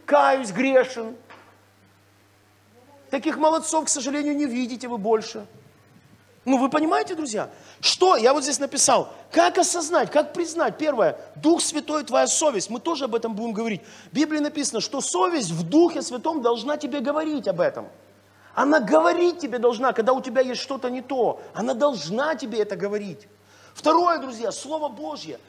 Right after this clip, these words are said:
Слово Божье читать нужно не для того, чтобы оправдывать свои доктрины, послушайте,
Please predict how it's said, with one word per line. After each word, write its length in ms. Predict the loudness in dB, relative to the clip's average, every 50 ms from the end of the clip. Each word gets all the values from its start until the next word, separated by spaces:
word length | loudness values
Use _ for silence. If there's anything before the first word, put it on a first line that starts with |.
| -20 _
Слово 320 | _ -4 -2 0 0 0 0
Божье 340 | 0 0 -2 -2 -2 -2 -4
читать 360 | -6 -2 2 2 2 2 0
нужно 220 | -4 -6 -4 -4
не 120 | -4 -4 -4
для 140 | -4 -4
того, 240 | -4 -4 -4 -4 -6
чтобы 260 | -6 -8 -4 -2 -2
оправдывать 500 | -2 -2 0 0 0 0 0 0 -2 -2
свои 200 | -2 -4 -6 -2
доктрины, 580 | 0 0 0 0 -4 -6 -4 -4 -4 -4 -4 -6
послушайте, 600 | -6 -8 -8 -8 -8 -8 -8 -10 -8 -8 -10 -10